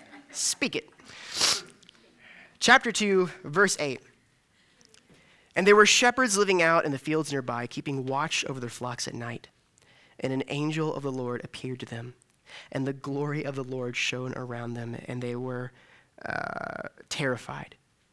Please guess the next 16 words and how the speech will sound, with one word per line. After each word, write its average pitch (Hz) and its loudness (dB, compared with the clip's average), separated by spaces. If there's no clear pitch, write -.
But - -8
the 135 -2
angel 135 -2
said 123 -4
to 127 -6
them, 120 -4
'Do 120 -6
not 123 -6
be 135 -8
afraid.' - -16
Why? 127 -6
Because - -8
I 135 -2
bring 135 -4
you 127 -6
good 131 -6